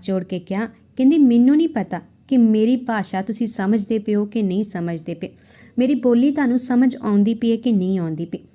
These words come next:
ਪਰ ਮੇਰੇ ਵਗਦੇ ਅਥਰੂ ਤੁਸੀਂ ਦੇਖ ਸਕਦੇ ਹੋ। ਮੈਂ ਆਪਣੀ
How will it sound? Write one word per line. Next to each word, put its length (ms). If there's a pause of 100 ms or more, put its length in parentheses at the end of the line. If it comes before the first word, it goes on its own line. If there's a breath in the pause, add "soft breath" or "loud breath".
(260 soft breath)
ਪਰ 120
ਮੇਰੇ 300
ਵਗਦੇ 460 (180)
ਅਥਰੂ 280
ਤੁਸੀਂ 300
ਦੇਖ 260
ਸਕਦੇ 380
ਹੋ। 60 (380 loud breath)
ਮੈਂ 100
ਆਪਣੀ 260